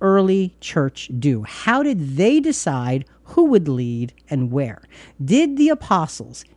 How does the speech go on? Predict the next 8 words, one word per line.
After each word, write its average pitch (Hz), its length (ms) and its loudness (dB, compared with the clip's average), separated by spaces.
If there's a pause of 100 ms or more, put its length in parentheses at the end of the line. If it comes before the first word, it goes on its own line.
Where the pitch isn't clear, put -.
(120)
give 226 380 2
us - 600 -6 (220)
a 147 140 0
God-sanctioned 220 1200 0
system 131 680 -2
to 165 100 -2
perpetuate 170 760 -4
leadership 196 560 -2